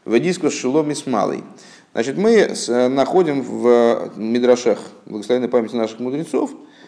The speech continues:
э, информацию о том, что полнота еврейского народа в дни Давида и Шлойма, ну, как вы видите, Дав-, Давида,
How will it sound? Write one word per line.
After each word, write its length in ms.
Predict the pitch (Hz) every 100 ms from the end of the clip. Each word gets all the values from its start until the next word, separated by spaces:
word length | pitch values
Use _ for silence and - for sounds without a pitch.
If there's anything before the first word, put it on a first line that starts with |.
| _ -
э, 340 | - 117 123
информацию 560 | 135 170 202 233 233 147
о 20 |
том, 160 | 185 180
что 560 | 151 139 135 - - - -
полнота 800 | 139 147 151 147 143 107 - - - _ _ _ _ -
еврейского 460 | 120 135 123 135 135
народа 500 | 165 240 220 147 -
в 200 | 107 107
дни 180 | 143 151
Давида 400 | 131 139 143 143
и 80 | 143
Шлойма, 540 | 214 233 208 135 131 - -
ну, 180 | 64 -
как 180 | 107 107
вы 100 | 110
видите, 180 | 107 -
Дав-, 260 | 104 98
Давида, 480 | 82 107 107 107 98